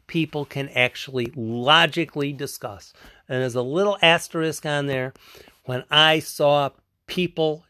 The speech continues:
discussing trades for Anthony Rizzo to the Yankees, and actually I saw a lot of Anthony Rizzo to the Yankees trades before July.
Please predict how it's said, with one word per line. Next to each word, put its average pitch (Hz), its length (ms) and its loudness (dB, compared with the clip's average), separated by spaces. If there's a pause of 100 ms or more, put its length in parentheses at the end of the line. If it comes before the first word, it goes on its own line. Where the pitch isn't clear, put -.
discussing 135 840 -2
trades 127 640 0
for 208 840 8 (840)
Anthony 175 460 0
Rizzo 147 360 -2
to 135 280 -10
the 127 100 -10
Yankees, 117 400 -4
and 160 140 2
actually 185 320 4
I 151 100 6
saw 151 240 0
a - 20 -2
lot 131 360 4
of 120 240 2
Anthony 139 420 -2
Rizzo 120 420 0 (420)
to 196 200 4
the 190 120 6
Yankees 156 480 6
trades 123 580 -2 (280)
before 139 400 -4
July. 110 580 -8